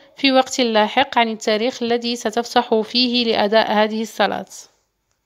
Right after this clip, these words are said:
وأكدت وزارة الأوقاف والشؤون الإسلامية بهذه المناسبة على أن مراعاة المصلحة الشرعية من عدم إلحاق عدوى بالآخرين تقتضي من كل شخص يحس بأعراض الوباء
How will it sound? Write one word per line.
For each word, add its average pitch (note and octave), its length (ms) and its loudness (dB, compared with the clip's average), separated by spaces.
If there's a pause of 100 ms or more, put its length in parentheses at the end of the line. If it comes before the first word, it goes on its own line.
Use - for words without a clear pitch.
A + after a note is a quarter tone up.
(680)
وأكدت C#4+ 640 2
وزارة C4 400 2
الأوقاف A#3+ 540 0
والشؤون A#3 420 -4
الإسلامية A3+ 680 -6
بهذه A3+ 480 -2
المناسبة G#3+ 760 -2 (420)
على A3 160 2
أن D#4+ 360 0
مراعاة B3+ 520 4
المصلحة A#3+ 540 -6
الشرعية A3+ 680 -2
من G#3+ 180 -4
عدم A3+ 280 0
إلحاق G3+ 420 -2 (120)
عدوى G#3+ 600 -4 (440)
بالآخرين A3+ 640 0
تقتضي G#3+ 520 -4
من G#3 180 -4
كل C4 300 -4
شخص - 380 -4
يحس - 420 -8
بأعراض A3 720 -2
الوباء G#3 460 0